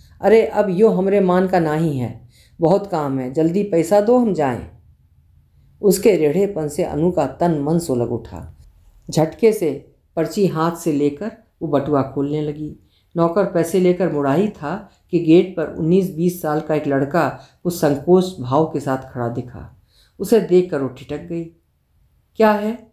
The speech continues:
उसने पूछा तो झिझकता अटकता सा बोला, "कमरा चाहिए।"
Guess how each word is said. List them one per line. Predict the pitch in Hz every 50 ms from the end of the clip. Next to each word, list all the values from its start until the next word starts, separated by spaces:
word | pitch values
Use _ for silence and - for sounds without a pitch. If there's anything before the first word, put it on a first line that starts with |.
| _ _ _ _ _
उसने | - 185 180
पूछा | 175 - 170 156 - - 190 190
तो | 190 185 175 156 139
झिझकता | 135 123 117 151 143 - - - 180 170
अटकता | - - - - 156 - - - 175 175
सा | 175 - 151
बोला, | 131 135 131 131 131 131 135 127 - _ _ _ _ _ _ _ _ _
"कमरा | 185 185 196 202 208 185
चाहिए।" | 175 - 143 123 120 117 110 110 101 -